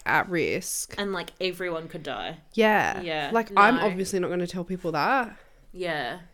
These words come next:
Speaker 1: And I feel like it's understandable that he had to, like,
Speaker 2: And
Speaker 1: figure
Speaker 2: also,
Speaker 1: out that he
Speaker 2: like,
Speaker 1: trusted
Speaker 2: she's
Speaker 1: her.
Speaker 2: the general commander's daughter. Like,
Speaker 1: Right.
Speaker 2: how would he know that she could be trusted as well?
Speaker 1: Exactly. So I feel like she needs to get over it pretty quickly.
Speaker 2: She needs to just think it through.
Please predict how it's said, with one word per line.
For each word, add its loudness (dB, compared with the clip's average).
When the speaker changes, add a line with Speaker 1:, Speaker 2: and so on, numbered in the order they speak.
Speaker 1:
And -4
I -2
feel -6
like -4
it's 0
understandable -4
that -8
he -4
had -8
to, -6
like, -4
Speaker 2:
And -4
Speaker 1:
figure -2
Speaker 2:
also, 0
Speaker 1:
out 2
that 2
he 6
Speaker 2:
like, 4
Speaker 1:
trusted -10
Speaker 2:
she's -2
Speaker 1:
her. -6
Speaker 2:
the -2
general -2
commander's -6
daughter. -4
Like, 0
Speaker 1:
Right. 4
Speaker 2:
how 4
would 2
he -4
know -4
that -6
she -6
could -12
be -6
trusted -10
as -12
well? -8
Speaker 1:
Exactly. -10
So -2
I -6
feel -6
like -4
she -10
needs -4
to -12
get -4
over -4
it -6
pretty -8
quickly. -8
Speaker 2:
She -2
needs -6
to -8
just -10
think -6
it -10
through. -6